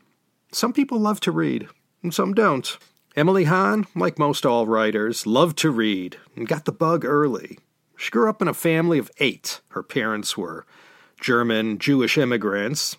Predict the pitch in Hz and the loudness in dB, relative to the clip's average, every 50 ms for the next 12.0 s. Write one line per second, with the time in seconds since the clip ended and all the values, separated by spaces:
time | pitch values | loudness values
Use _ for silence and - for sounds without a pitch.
0 | _ _ _ - - 220 226 202 180 202 208 208 214 160 180 175 170 170 180 180 | _ _ _ -2 0 2 2 2 2 2 2 2 2 2 4 4 4 4 4 2
1 | 185 190 185 165 147 - - - 147 143 147 147 - - - 156 127 - - - | 2 2 0 -2 -6 -4 -2 0 2 2 2 0 0 0 0 0 0 0 -2 -4
2 | - 95 90 85 92 104 117 - - - - _ - - _ _ _ - - - | -6 -6 -6 -6 -8 -10 -10 -10 -10 -12 -14 _ -20 -20 _ _ _ -20 -20 -20
3 | - - 170 156 123 113 104 101 107 104 - - - 180 175 160 - 143 110 - | -10 -6 -2 0 2 2 2 0 -2 -4 -4 0 0 2 2 2 0 -2 -2 -2
4 | 131 107 110 117 123 123 - - - 120 113 95 101 - - 147 139 127 120 110 | -4 -2 0 0 0 0 -2 -2 -2 -2 -2 -2 -4 -6 -4 -2 -2 0 0 -2
5 | 101 90 90 80 80 80 85 - _ _ _ _ - - - 277 320 330 339 226 | -4 -4 -6 -8 -10 -12 -14 -16 _ _ _ _ -10 -6 -2 -2 0 0 0 -2
6 | - - 180 180 185 190 170 - - 147 147 147 143 151 143 - 143 135 127 131 | 0 0 0 2 2 2 0 0 0 2 2 2 2 0 0 -2 -2 -2 0 0
7 | 139 131 - 95 82 - 110 117 147 170 165 - 87 87 90 - - _ _ _ | -2 -2 -4 -6 -8 -6 0 0 2 0 0 -2 -8 -12 -14 -18 -20 _ _ _
8 | - 165 170 151 123 117 113 123 175 202 - _ - 127 113 104 98 92 95 110 | -4 -4 -2 -2 -2 -2 2 4 4 2 2 _ -2 -2 0 0 0 0 0 2
9 | 135 165 165 160 127 107 120 113 107 95 95 87 92 82 - - - _ _ _ | 4 4 6 4 4 4 4 4 4 2 0 -2 -6 -10 -12 -14 -16 _ _ _
10 | _ _ - - - 120 - - 151 123 120 - - 151 139 123 120 110 104 127 | _ _ -8 -6 -6 -4 -4 -2 -2 -2 -2 0 -2 0 0 0 0 0 2 2
11 | 135 135 123 117 101 92 90 - - - 110 107 117 123 135 135 135 131 127 - | 2 2 0 -2 -4 -4 -4 -6 -8 -6 -6 -2 0 0 2 2 2 0 -2 -4